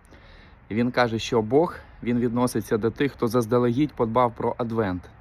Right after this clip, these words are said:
Ісус народився, Ісус прийшов на цю землю, але пророцтва про це були далеко-далеко за сотні років ще до того.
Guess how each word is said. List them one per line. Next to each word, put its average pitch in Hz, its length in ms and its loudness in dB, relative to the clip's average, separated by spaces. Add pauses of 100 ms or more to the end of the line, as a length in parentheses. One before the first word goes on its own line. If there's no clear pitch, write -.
(1120)
Ісус 151 460 -2
народився, 113 680 0 (440)
Ісус 143 320 -4
прийшов 120 520 2
на 107 100 -2
цю - 140 -6
землю, 92 380 -4 (120)
але 113 440 2 (420)
пророцтва 123 600 2
про 113 200 -4
це 98 380 -4 (460)
були 117 500 0 (640)
далеко-далеко 120 1200 2
за 110 160 -4
сотні 135 380 0
років 117 320 -2
ще - 240 -2
до 107 160 -2
того. 98 420 0